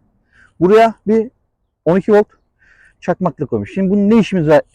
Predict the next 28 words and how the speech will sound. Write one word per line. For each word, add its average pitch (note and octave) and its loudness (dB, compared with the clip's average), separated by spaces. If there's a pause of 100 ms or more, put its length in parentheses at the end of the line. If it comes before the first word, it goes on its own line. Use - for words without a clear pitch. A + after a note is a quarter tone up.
(120)
yarar D3 2
diyorsunuz C3 -2
ama G#3+ 2 (540)
bu F3 -4 (120)
motosikleti D#3+ -4
alan G3 -2
büyük F3 -4
ihtimalle D3 -4 (240)
kampa B2 -6
da D3 -8 (100)
gidecektir. A#2 -6 (240)
Nedir? C#3+ -2 (120)
Şişme D3+ -8
yatağını C3+ -4
şişirir. A#2+ -14 (640)
Ne C#3+ 0
bileyim D3+ -4
işte, D#3+ -6 (400)
belki D3 0
çakmaklık - -10
aparatı A#2 -6
vardır. A#2 -6
O E3+ -6
şekilde B2+ -6
telefonu B2 -4
şarj F3 -2
eder. G#2+ -2 (280)
He, F3 0